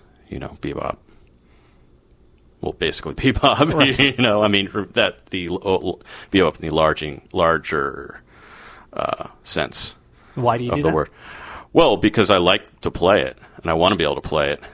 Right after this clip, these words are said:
Speaker 1: and, um, and I, I, you know, it's just one of those things, I don't wanna do it if I'm not gonna do it as well as I feel like I can possibly do it, so. And a lot of the gigs I play, do-, it doesn't really call for that as much.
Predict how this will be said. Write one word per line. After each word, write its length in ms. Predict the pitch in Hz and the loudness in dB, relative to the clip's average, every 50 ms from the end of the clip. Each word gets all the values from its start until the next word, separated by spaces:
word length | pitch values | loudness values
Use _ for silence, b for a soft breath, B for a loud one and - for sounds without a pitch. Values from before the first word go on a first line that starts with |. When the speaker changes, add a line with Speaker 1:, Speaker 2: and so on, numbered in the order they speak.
| B B B B - - | B B B B -12 -6
Speaker 1:
and, 320 | - 78 76 73 71 69 | -4 -2 -2 -2 -2 -4
um, 420 | 62 60 76 73 69 67 69 69 B B B B B B B B B B B B B B B B _ b b b b b b b b b b b b b b b b b b b b b b b b b _ - - - - - _ _ _ _ _ _ _ _ - | -4 -4 -2 -4 -4 -4 -6 -10 B B B B B B B B B B B B B B B B _ b b b b b b b b b b b b b b b b b b b b b b b b b _ -20 -20 -20 -20 -20 _ _ _ _ _ _ _ _ -6
and 160 | 80 76 76 | -4 -4 -4
I, 140 | 76 73 69 69 78 73 - - - | -4 -4 -6 -10 -14 -16 -12 -8 -4
I, 140 | - 78 71 - - _ _ | -4 -4 -4 -6 -12 _ _
you 140 | - 90 78 | -12 -10 -8
know, 180 | 69 71 67 b b b b b - | -8 -8 -10 b b b b b -6
it's 160 | - - - | -4 -2 0
just 160 | 135 123 - | 0 2 4
one 120 | 147 143 | 4 4
of 80 | 117 95 | 6 4
those 180 | 95 87 - - | 4 2 2 0
things, 220 | 98 92 87 - | -2 0 0 0
I 80 | 87 87 | 0 0
don't 200 | 98 92 - - | 0 -2 -2 0
wanna 220 | 85 82 82 80 73 - _ | 0 0 0 -2 -6 -8 _
do 200 | - 82 80 82 | -2 0 2 2
it 80 | 80 76 | 2 2
if 100 | 73 - | 0 -4
I'm 80 | 76 73 | -4 -4
not 180 | 76 76 73 | -4 -4 -4
gonna 200 | - 76 71 71 | -4 -6 -8 -8
do 200 | 69 67 76 71 | -6 -6 -4 -4
it 80 | 73 73 | -2 -4
as 140 | 69 - - | -4 -4 -4
well 160 | 73 73 71 | -4 -4 -4
as 80 | 69 - | -4 -6
I 60 | - | -8
feel 160 | - - 69 | -8 -6 -8
like 160 | - - - | -8 -8 -12
I 40 | - | -12
can 140 | - - - | -12 -12 -8
possibly 380 | - - 80 - - 60 62 65 | -4 -4 -4 -4 -4 -8 -10 -8
do 220 | 69 78 73 73 | -4 -4 -2 -2
it, 200 | 67 50 - - | -2 -4 -6 -6
so. 380 | - - - 71 67 67 67 - - - _ B B B B B B B B B - | -6 -4 -4 -2 -2 -4 -6 -8 -12 -20 _ B B B B B B B B B 0
And 380 | 95 98 95 90 87 87 - _ _ _ _ _ | 2 2 2 2 0 -4 -8 _ _ _ _ _
a 60 | - 101 | 2 4
lot 180 | 98 113 120 | 6 6 6
of 60 | 107 | 4
the 80 | 87 85 | 2 2
gigs 240 | 78 101 104 101 87 | 2 2 2 2 2
I 80 | 78 | 0
play, 300 | - - - 87 82 80 | 0 0 0 0 0 0
do-, 280 | 76 - 95 87 85 - | 0 -2 -2 -2 -2 -2
it 120 | - 87 - | -4 -2 -2
doesn't 240 | 98 92 92 87 82 | -2 -2 -2 -4 -4
really 180 | 87 82 78 | -4 -4 -4
call 360 | - - - - 90 90 92 | -6 -6 0 2 4 4 4
for 140 | - - 82 78 | 2 0 -2 -2
that 180 | 78 73 73 | 0 0 -2
as 160 | 71 73 - | -2 -6 -6
much. 560 | 80 76 78 76 76 - - - - - - | -4 -2 0 0 0 0 -2 -4 -6 -6 -8